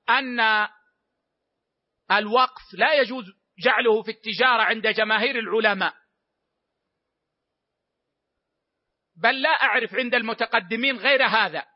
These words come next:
وإن كان من المتأخرين من ذكر شيئاً فيه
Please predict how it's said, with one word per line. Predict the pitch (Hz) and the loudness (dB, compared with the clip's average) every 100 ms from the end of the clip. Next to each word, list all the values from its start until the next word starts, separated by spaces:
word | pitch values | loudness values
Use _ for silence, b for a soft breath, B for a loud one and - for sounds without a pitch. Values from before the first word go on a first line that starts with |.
| _ | _
وإن | 226 269 262 | -4 -4 0
كان | 254 240 | 0 0
من | 233 | -2
المتأخرين | 220 214 220 214 233 247 | -2 -2 -4 -2 -4 -4
من | 233 214 | -4 -2
ذكر | 214 226 208 196 - | -2 -2 -2 -4 -8
شيئاً | - 233 202 - 196 208 _ _ _ _ _ _ | -4 -2 0 0 -2 -4 _ _ _ _ _ _
فيه | - 214 190 | -6 -4 -4